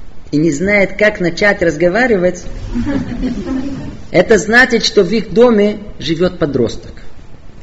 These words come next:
Юноша или девушка от, э, десяти-тринадцати до семнадцати-восемнадцати лет. А может, и до тридцати лет. Как вы догадываетесь, наша предпоследняя тема, последняя, будет о нас самих,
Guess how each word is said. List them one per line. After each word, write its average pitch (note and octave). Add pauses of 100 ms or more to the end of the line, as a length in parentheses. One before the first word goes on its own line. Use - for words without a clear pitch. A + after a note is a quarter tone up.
Юноша A3+
или G3+
девушка G#3 (120)
от, A#3
э, D3 (260)
десяти-тринадцати A#3
до G3 (100)
семнадцати-восемнадцати D3+
лет. B2 (840)
А F3+
может, G3+
и F3
до D3
тридцати C#3
лет. D#3+ (840)
Как G#3
вы D4
догадываетесь, A#3+
наша B3+
предпоследняя G#3+
тема, G#3 (640)
последняя, G3
будет G3
о F3
нас F#3
самих, F#3+